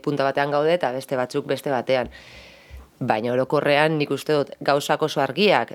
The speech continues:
indarkeri oso bortitzak direnean, oso klaru ikusten dira, baina holako jarrerak, e, desberdin tratatu emakumea eta gizona,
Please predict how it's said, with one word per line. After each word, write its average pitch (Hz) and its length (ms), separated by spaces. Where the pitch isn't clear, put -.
indarkeri 135 500
oso 139 380
bortitzak 135 560
direnean, 139 560
oso 151 180
klaru 139 300
ikusten 139 400
dira, 143 240
baina 135 280
holako 135 220
jarrerak, 151 580
e, 143 320
desberdin 143 500
tratatu 139 400
emakumea 135 440
eta 127 100
gizona, 175 420